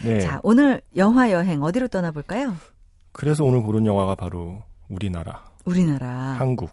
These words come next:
Speaker 2: 네.
Speaker 1: 네. 한국을 여행하는.
Speaker 2: 어.
Speaker 1: 한국에서는 로드무비가 많지 않아요.
Speaker 2: 네.
Speaker 1: 그게 예전에 어떤 영화 평론가가 그 이유를 어떻게 분석했냐면, 한국은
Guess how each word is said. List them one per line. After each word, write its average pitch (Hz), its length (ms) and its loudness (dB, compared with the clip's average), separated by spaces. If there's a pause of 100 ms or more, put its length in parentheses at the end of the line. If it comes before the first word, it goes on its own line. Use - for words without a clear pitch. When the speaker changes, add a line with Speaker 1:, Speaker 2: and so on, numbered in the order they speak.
(140)
Speaker 2:
네. 151 300 -4
Speaker 1:
네. 90 260 -6 (140)
한국을 123 880 -4 (100)
여행하는. 92 640 -4 (140)
Speaker 2:
어. 170 360 -2 (380)
Speaker 1:
한국에서는 160 680 0
로드무비가 135 680 2
많지 90 320 -2
않아요. 95 540 -4
Speaker 2:
네. 151 260 -4 (320)
Speaker 1:
그게 113 260 -6
예전에 139 400 2
어떤 127 340 2
영화 113 200 2
평론가가 143 720 2
그 - 120 -6
이유를 123 420 0
어떻게 120 320 -2
분석했냐면, 104 960 -6
한국은 131 840 -4